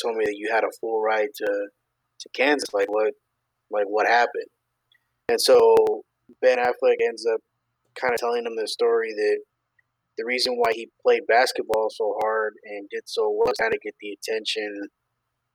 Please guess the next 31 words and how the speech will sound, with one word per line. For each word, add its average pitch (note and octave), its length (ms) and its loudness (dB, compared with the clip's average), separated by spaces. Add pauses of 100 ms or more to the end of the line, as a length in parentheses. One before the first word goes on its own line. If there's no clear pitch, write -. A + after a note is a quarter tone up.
(120)
of G2+ 120 4
his G2+ 160 2
father. D3 520 6 (1200)
But A2 240 2
he A2+ 320 -10
found A2+ 320 -4
out G#2+ 260 0
that, G#2+ 180 -2
like, G#2 200 -4
the A2 160 -6
only G#2+ 240 -4
attention, - 540 -8
the B2 80 0
only, B2+ 200 2 (380)
the C#3 60 8
only C#3+ 140 6
reason C3+ 400 4
why B2+ 180 6
his A#2+ 120 2
father B2+ 240 6
was A2+ 220 -4
giving D3+ 240 4
him A#2 120 -2
attention A2+ 540 -6
was G#2+ 420 -4 (420)
because A#2 340 0
of G#2+ 160 -6
the - 60 -8
basketball, A2 500 0
not G#2 200 -2
necessarily G2+ 840 -4